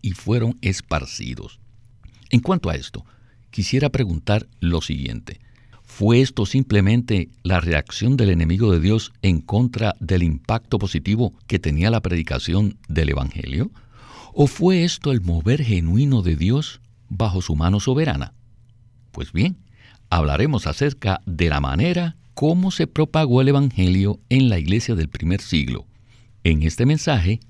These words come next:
que tiene por título La propagación en Jerusalén, Judea y Samaria mediante el ministerio de la Compañía de Pedro, parte veinticinco. Y nos acompaña Sterling Bayasi. Bienvenido, Sterling.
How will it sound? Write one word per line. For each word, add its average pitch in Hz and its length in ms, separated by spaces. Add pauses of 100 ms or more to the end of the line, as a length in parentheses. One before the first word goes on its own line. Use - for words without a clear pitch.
que 82 160
tiene 139 340
por - 240
título 156 560 (240)
La 92 300
propagación 80 840
en 143 200
Jerusalén, 98 760 (100)
Judea 98 440
y 131 80
Samaria 117 640
mediante 123 500
el 110 60
ministerio 117 880
de 107 160
la 92 80
Compañía 80 560
de 78 100
Pedro, 69 440 (420)
parte 120 480 (160)
veinticinco. 76 920 (420)
Y 190 120
nos 151 200
acompaña 165 880
Sterling 131 580
Bayasi. 101 680 (280)
Bienvenido, 92 640
Sterling. 151 440